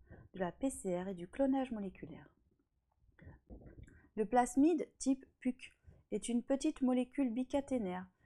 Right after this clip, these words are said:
de trois à dix kilobases circulaires extrachromosomiques capable de se répliquer indépendamment du chromosome bactérien dans une cellule bactérienne et d'être infecté, transfecté dans une autre.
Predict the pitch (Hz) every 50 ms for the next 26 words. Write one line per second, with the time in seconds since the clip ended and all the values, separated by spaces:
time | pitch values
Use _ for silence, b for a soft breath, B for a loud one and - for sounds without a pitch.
0 | _ _ _ - 220 214 - - - 277 285 302 - - - 214 208 190 190 220
1 | 262 269 269 - - 269 269 262 226 185 180 170 170 175 - - - - - -
2 | 294 294 - - - 240 196 185 185 240 311 - - - _ - 302 294 - -
3 | - - 269 262 - - 226 220 208 202 202 190 170 175 202 b b b b b
4 | b b b b b - 247 240 - - 302 320 262 226 190 185 190 190 - 226
5 | 226 269 262 269 247 226 - - 190 - - - 254 262 262 262 254 - 220 220
6 | 208 208 202 190 185 196 233 - 202 185 190 185 - - 277 285 277 262 269 254
7 | 233 240 220 - - - 190 175 156 151 165 - _ _ _ _ _ b b b
8 | b b b b b b 190 185 180 175 180 175 - - 269 269 247 202 208 190
9 | - - 196 175 160 160 160 185 220 254 - - 185 170 165 - - _ 285 311
10 | 294 - 277 - - _ - 226 226 240 - _ _ - - - 320 311 - -
11 | 262 254 - - - 269 247 226 214 196 196 175 160 - - - -